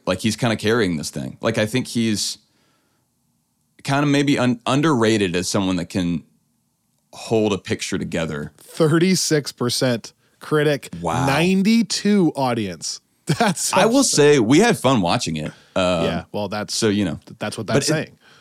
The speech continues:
Speaker 1: there are a couple things like that that I haven't, I still haven't seen Gray Man. Uh,
Speaker 2: Yeah.
Speaker 1: have you?
Speaker 2: Yes,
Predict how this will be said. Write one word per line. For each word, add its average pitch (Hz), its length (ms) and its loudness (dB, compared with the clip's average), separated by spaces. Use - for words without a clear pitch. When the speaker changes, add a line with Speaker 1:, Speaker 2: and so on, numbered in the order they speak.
Speaker 1:
there 160 180 2
are 233 60 4
a 190 60 0
couple 196 260 0
things 104 260 0
like 92 180 -2
that 87 260 -2
that 95 100 0
I 90 100 0
haven't, 92 400 -2
I 123 80 -2
still 202 180 0
haven't 190 200 0
seen 110 380 -2
Gray 92 240 -2
Man. 120 420 0
Uh, 87 320 -2
Speaker 2:
Yeah. 104 280 -4
Speaker 1:
have 98 160 -2
you? 104 300 -2
Speaker 2:
Yes, 127 400 -4